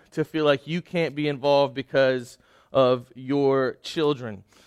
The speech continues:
We will not have childcare in the, in the facility, but I would love for you to bring your kids.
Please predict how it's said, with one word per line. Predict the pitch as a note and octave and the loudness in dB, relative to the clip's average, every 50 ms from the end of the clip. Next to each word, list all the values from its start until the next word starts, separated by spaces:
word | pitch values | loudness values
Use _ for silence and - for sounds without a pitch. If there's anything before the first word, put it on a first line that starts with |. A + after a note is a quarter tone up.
| _ _ - | _ _ -2
We | - D3 E3+ | 0 2 2
will | E3 E3 E3+ D#3 | 2 2 0 2
not | D#3 E3 E3+ F3+ F#3 F3 E3 | 2 4 6 6 6 4 2
have | E3+ F3 D#3+ D#3+ - | 0 0 0 0 0
childcare | - F3 E3 D#3+ D#3 E3 - - F3 E3 E3+ E3 D3 A2+ | 2 4 4 4 4 2 -2 -2 -2 0 2 2 0 -2
in | C#3+ D#3 D3+ D3 | -4 -8 -6 -6
the, | C#3+ C3 - - | -8 -8 -8 -10
in | C#3+ C#3+ | -10 -10
the | C3+ | -10
facility, | _ - C#3 - - E3+ F3 F3+ F3+ F3 F#3+ F#3+ | _ -12 -16 -10 -4 -2 0 0 0 0 -2 -4
but | E3 C#3 C3+ D#3 D3 - _ _ _ _ _ - | -6 -2 0 0 0 0 _ _ _ _ _ -4
I | - E3+ F3 | 0 0 2
would | E3 D#3+ C#3 | 2 0 0
love | C#3+ C#3+ D3 D#3 D#3+ E3+ E3+ E3 E3 D3 - | 0 0 2 4 6 6 6 6 4 2 -4
for | D3+ C#3+ | -8 -6
you | C#3+ | -6
to | C#3 C3+ | -6 -4
bring | B2 D3 C#3+ C#3 | -4 -6 -6 -4
your | C#3 C3+ | -6 -8
kids. | C3 - - C#3+ C#3 C3+ C3 C3 B2+ - - | -8 -4 -2 0 2 2 0 -2 -6 -16 -20